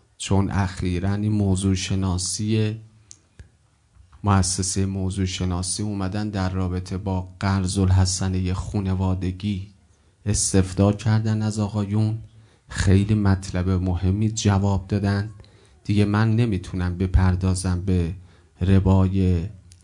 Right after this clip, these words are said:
قرض الحسنه خونوادگی. این انشالله یه هفته دیگه عرض می‌کنم که این کاری هم که بعضی از خانواده ها انجام می‌دن، قرض الحسنه خونوادگی، این هم مشکل داره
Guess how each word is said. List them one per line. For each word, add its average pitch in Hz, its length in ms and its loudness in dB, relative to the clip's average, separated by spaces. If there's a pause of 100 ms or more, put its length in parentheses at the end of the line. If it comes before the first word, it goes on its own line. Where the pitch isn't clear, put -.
(320)
قرض 95 300 2
الحسنه 92 640 2
خونوادگی. 92 760 4
این 120 260 2
انشالله 95 560 -2
یه 101 140 0
هفته 92 380 0
دیگه 85 260 -6
عرض 101 320 -4
می‌کنم 117 480 -4 (680)
که - 140 2
این 101 520 2
کاری 101 420 0
هم 104 140 0
که - 140 -4
بعضی 92 380 0
از 87 180 0
خانواده 85 640 0
ها 92 180 4
انجام 92 380 2
می‌دن، 82 380 0 (500)
قرض 92 300 4
الحسنه 87 580 2
خونوادگی، 87 640 0
این 101 160 2
هم 98 100 2
مشکل 85 560 2
داره 69 280 -4